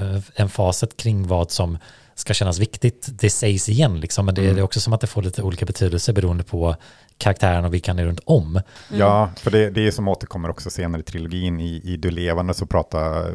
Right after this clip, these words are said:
Speaker 2: pratar de hela tiden att, ja, det är ingen som förstår mig. Eh, och i den sista,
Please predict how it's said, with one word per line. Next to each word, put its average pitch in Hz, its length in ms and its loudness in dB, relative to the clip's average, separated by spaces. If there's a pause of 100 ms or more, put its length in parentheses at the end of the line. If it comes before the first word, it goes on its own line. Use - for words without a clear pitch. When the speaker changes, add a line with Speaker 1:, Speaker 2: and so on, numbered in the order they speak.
Speaker 2:
pratar 92 240 -2
de 87 80 -4
hela 80 200 -6
tiden 82 280 -8
att, - 300 -10
ja, 101 340 6
det 110 100 2
är - 20 4
ingen 110 140 0
som 104 120 0
förstår 117 340 4
mig. 92 260 -4 (480)
Eh, 92 360 0
och - 240 -2
i 85 220 -4
den 82 200 -2
sista, 85 760 0